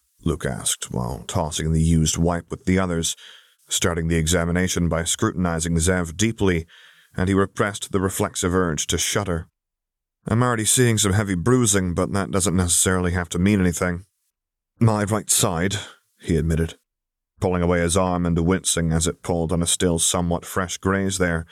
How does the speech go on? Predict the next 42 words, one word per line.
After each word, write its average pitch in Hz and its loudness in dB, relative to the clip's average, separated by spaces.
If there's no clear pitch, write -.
and 95 0
Luke 98 2
hummed 101 -2
in 87 2
time 95 -2
with 87 -2
his 87 0
wince 95 -2
as 85 -2
his 87 2
eyes 87 0
zeroed 87 2
in 92 2
on 87 0
the 87 2
wound. 87 0
Clicking 87 0
his 85 0
tongue, 104 -4
the 98 2
runner 98 2
pulled 101 -2
out 101 -2
another 101 0
antiseptic 101 -4
wipe 104 -2
from 95 -2
the 87 0
pocket 107 -4
on 98 0
his 95 0
vest 98 -2
that - -10
was 87 -2
apparently 101 -2
stuffed 120 -4
with 101 -4
all 113 2
manner 110 0
of 90 -4
medical 110 -2
supplies. 87 -2